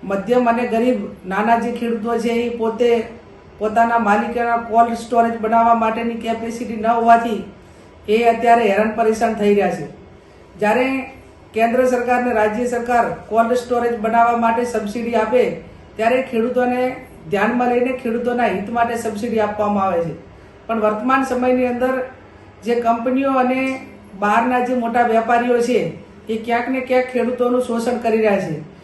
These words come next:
ત્યારે હું રાજ્યના કૃષિ મંત્રી અને જિલ્લા વહીવટી તંત્ર પાસે અપેક્ષા રાખું કે આ તમામ કોલ્ડ સ્ટોરેજવાળાની સાથે મીટિંગ કરી અને ચાલીસ કે પચાસ ટકા માલ,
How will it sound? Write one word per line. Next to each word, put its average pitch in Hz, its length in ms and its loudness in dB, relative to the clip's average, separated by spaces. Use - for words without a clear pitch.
ત્યારે 220 260 0
હું 254 520 0
રાજ્યના 233 760 0
કૃષિ 226 240 -4
મંત્રી 247 420 0
અને 240 500 -2
જિલ્લા 226 200 2
વહીવટી 240 400 -2
તંત્ર 240 340 -4
પાસે 226 240 2
અપેક્ષા 226 440 0
રાખું 220 360 0
કે 220 60 -4
આ 220 100 -2
તમામ 254 360 0
કોલ્ડ 247 260 2
સ્ટોરેજવાળાની 240 920 2
સાથે 233 640 0
મીટિંગ 208 380 -4
કરી 254 260 4
અને 240 200 0
ચાલીસ 240 280 2
કે 262 120 -2
પચાસ 247 380 0
ટકા 247 300 2
માલ, 226 240 4